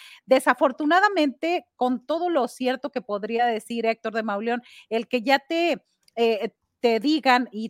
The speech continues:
te desestimen las supuestas pruebas y los supuestos cables, me parece que ya también la información ya dices, "Bueno, ¿qué más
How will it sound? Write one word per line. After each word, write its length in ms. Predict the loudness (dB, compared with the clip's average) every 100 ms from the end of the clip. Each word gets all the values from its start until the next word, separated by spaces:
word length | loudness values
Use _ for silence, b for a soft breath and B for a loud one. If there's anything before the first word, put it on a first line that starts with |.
| -6
te 140 | -4
desestimen 840 | -2 -4 -6 -8 -6 -2 0 -2 -4
las 220 | -4 -6
supuestas 480 | -6 -4 -4 -4 -6
pruebas 560 | -6 0 0 2 -2 -6
y 60 | -8
los 140 | -8
supuestos 500 | -8 -6 -6 -6 -6
cables, 440 | -2 -2 -2 -10 -12 B -6
me 160 | -4
parece 480 | -2 -2 -2 -4 -4
que 220 | -4 -4
ya 420 | 0 4 4 2 0
también 380 | -4 -2 -4
la 80 | -4
información 640 | -6 -6 -6 -8 -8 -6 -4
ya 140 | -4
dices, 380 | -4 -6 -8 -4
"Bueno, 400 | -4 -2 -4 -6
¿qué 140 | -4 0
más 240 | 0